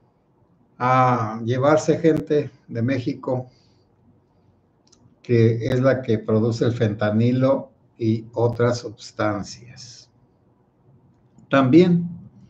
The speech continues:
si Trump llega a la presidencia de la República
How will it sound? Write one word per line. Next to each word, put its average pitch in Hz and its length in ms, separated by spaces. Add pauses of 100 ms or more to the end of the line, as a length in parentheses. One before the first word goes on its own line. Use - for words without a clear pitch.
(1400)
si 120 260
Trump 170 480 (160)
llega 139 440
a 147 40
la 120 180
presidencia 117 680
de 123 60
la 107 180
República 120 1040